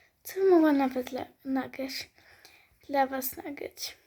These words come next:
coś wykombinuję, ale jest mega ciężko i tak patrzę teraz, że tutaj mam takie jakieś cukierki,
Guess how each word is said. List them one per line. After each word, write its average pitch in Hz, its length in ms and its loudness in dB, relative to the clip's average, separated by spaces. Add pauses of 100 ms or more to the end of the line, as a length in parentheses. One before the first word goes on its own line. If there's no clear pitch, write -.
(1900)
coś 254 260 -2
wykombinuję, 262 840 0
ale 262 340 2 (1300)
jest 269 340 -10
mega 269 400 -2
ciężko - 540 -6
i 285 80 -8
tak 269 240 -4
patrzę 277 280 -2
teraz, 247 500 0 (440)
że 269 120 -6
tutaj 269 440 -4
mam 254 460 -4 (4000)
takie 285 240 -2
jakieś 285 340 2
cukierki, 269 840 0